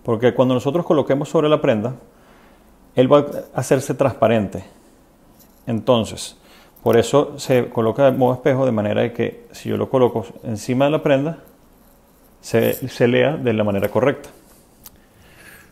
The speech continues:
Aquí he traído una pequeña parte de material de algodón, justamente para hacerles la prueba.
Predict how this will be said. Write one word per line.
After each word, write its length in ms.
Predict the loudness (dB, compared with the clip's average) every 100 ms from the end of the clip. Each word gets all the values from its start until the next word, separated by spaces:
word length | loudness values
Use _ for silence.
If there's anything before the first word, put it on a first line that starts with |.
| -10 -10 -10 -14 -16 -18 -16 -14 -14 -16 -20 -20 -20 -20 -20 -20 -20 _ _ _ _ _ _ _ _ _ _ _ -12
Aquí 500 | -8 -2 0 0 -6 -12 -10
he 60 |
traído 420 | -4 0 2 2 0
una 240 | -2 -2
pequeña 320 | -4 -4 -4
parte 380 | 2 0 0 -6 -8 -12
de 60 | -8
material 300 | -6 -4 -4
de 60 | -2
algodón, 440 | 4 4 4 0 -12 -20 _ _ _ _ _ _ -20 -20 -16
justamente 480 | -8 -4 -4 -4
para 100 | -4
hacerles 320 | -4 -4 -4 -4
la 100 | 0
prueba. 300 | 2 2